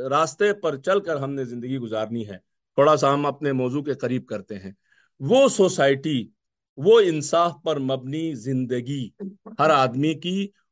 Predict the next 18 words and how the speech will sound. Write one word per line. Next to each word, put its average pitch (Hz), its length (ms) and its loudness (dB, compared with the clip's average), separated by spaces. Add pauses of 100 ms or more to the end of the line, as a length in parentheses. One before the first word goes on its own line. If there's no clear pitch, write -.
(140)
उसको 254 440 2
सिरात 220 500 4
मुस्तकीम 175 720 0
कहा 104 280 -10
खुदा 104 300 -6
ने। 98 120 -6
इसीलिए 95 420 -12 (400)
ये 135 60 -2
कहा 202 220 4
कि 202 100 2
आप 190 300 4
भी 202 200 -2
अपने 196 320 2
लिए 185 140 2
रास्ते 160 340 -2
बना 156 240 -4
सकते 170 320 -8
हैं, 156 200 -8